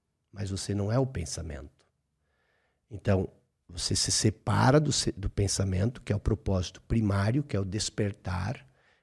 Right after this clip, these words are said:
que é você se separar, separar consciência de pensamento. A consciência sempre é o pano de fundo. É um pano de fundo. Se você olha pra luz, a luz, ela é o pano de fundo.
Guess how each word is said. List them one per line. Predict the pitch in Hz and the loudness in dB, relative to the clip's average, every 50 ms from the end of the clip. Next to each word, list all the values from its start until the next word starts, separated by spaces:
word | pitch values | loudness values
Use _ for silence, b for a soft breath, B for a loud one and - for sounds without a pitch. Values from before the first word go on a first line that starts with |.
| _ _ _ | _ _ _
que | - | -2
é | 110 | 0
você | 104 104 95 - - 110 | 0 0 -2 -2 -2 0
se | - - - | 0 0 0
separar, | - - - - 143 143 - - 139 117 107 98 95 95 95 104 123 - - | 0 0 0 2 2 2 4 4 4 6 6 4 2 2 2 0 -2 -4 -6
separar | - - - 131 107 - 107 107 110 120 127 - - | -6 -4 -2 -2 0 0 2 2 2 2 0 -2 -4
consciência | - - 156 190 196 - - - - - 107 110 120 151 135 131 - - 120 110 | -2 0 2 2 2 2 0 -2 0 0 0 2 2 0 -2 -2 -6 -6 -6 -6
de | 98 113 117 | -6 -6 -8
pensamento. | - - 107 101 98 - - 104 90 87 82 80 - - _ _ _ _ _ _ _ _ _ _ _ _ _ _ _ _ _ _ _ _ _ _ _ - | -8 -8 -10 -8 -8 -8 -8 -8 -10 -10 -12 -14 -16 -18 _ _ _ _ _ _ _ _ _ _ _ _ _ _ _ _ _ _ _ _ _ _ _ -12
A | - | -12
consciência | - - - 131 131 131 - 143 147 151 151 - 143 | -6 0 0 2 2 4 4 6 6 4 4 2 0
sempre | - - 156 143 - 147 | 2 2 2 2 2 2
é | 139 | 0
o | |
pano | 131 - - 139 139 143 139 | 0 0 0 2 4 4 4
de | 123 120 123 | 2 2 -2
fundo. | - - - - - 120 113 110 104 92 87 87 - _ _ _ _ _ _ _ _ _ _ _ _ _ _ _ _ _ _ _ _ _ _ - | -2 -4 -4 0 2 2 4 2 2 -2 -4 -8 -10 _ _ _ _ _ _ _ _ _ _ _ _ _ _ _ _ _ _ _ _ _ _ -14
É | |
um | 104 98 | -12 -4
pano | - 123 120 123 123 | 0 2 4 4 4
de | 110 110 110 | 2 0 -2
fundo. | - - - - 113 101 95 85 - - _ _ | -4 -4 -6 -4 -4 -4 -4 -6 -10 -14 _ _
Se | - - | -16 -12
você | 95 98 - - 107 | -10 -8 -6 -4 -4
olha | 110 104 113 120 113 | -2 0 0 -2 -2
pra | - - 104 104 | -2 -4 -4 -2
luz, | 101 101 104 120 143 147 135 - - - b b b b b b b b b b | 0 0 2 2 2 0 0 -4 -6 -8 b b b b b b b b b b
a | - 113 | -4 -2
luz, | 110 104 101 110 123 151 151 147 - - | -2 0 2 2 2 2 2 0 -2 -2
ela | - 113 117 | 0 0 0
é | 120 | 0
o | 110 | 0
pano | - - 117 113 113 104 | -2 -2 -2 -2 -2 -2
de | 95 98 | -4 -6
fundo. | - - - - 104 98 90 82 90 90 | -6 -8 -8 -6 -6 -6 -6 -8 -12 -14